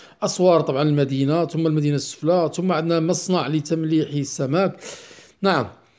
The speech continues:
آه، سنمر إلى أقوم تعلماتي، أبين مظاهر تأتي الحضارة القرطاجي على المغرب وأبين أين تجلى.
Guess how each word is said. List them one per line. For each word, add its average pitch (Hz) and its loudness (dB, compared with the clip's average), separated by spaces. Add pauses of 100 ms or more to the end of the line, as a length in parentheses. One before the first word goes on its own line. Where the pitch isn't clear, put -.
(400)
آه، 214 6
سنمر 214 4
إلى 202 6
أقوم 202 4
تعلماتي، 147 2
أبين 208 6
مظاهر 185 6
تأتي 180 0
الحضارة 156 2
القرطاجي 175 0
على 160 2
المغرب 160 2
وأبين 214 2
أين 254 2
تجلى. 165 2